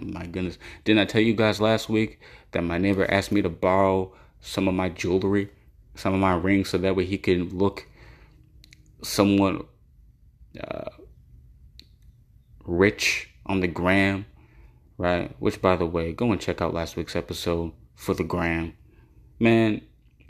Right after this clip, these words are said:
there's a lot of fake stuff going on, man. Crazy.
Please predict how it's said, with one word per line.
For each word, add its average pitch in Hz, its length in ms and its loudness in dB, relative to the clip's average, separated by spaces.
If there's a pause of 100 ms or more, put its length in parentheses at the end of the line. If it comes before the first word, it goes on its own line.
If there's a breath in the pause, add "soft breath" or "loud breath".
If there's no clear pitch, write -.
(180)
there's 87 300 -8
a 90 40 -4
lot 95 160 0
of 90 80 -4
fake 98 260 2
stuff 90 240 -2
going 87 280 -2
on, 87 260 -6
man. 87 300 -6 (460)
Crazy. 87 500 -2